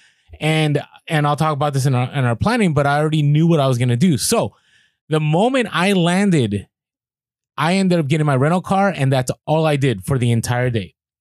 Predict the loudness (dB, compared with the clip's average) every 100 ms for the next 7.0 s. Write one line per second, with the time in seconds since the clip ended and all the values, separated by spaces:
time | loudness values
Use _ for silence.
0 | _ _ -6 -2 0 2 0 0 0 0
1 | -2 -2 -4 -4 -4 -2 -2 -2 -2 0
2 | 0 0 0 -2 -2 -2 -2 -2 -4 -2
3 | -2 -2 -2 -6 _ _ _ -6 -4 -2
4 | -2 -4 -4 -4 -4 -4 -2 0 0 0
5 | -2 -4 -2 0 0 0 -2 -2 -2 0
6 | 0 -2 -4 -2 -2 0 0 0 0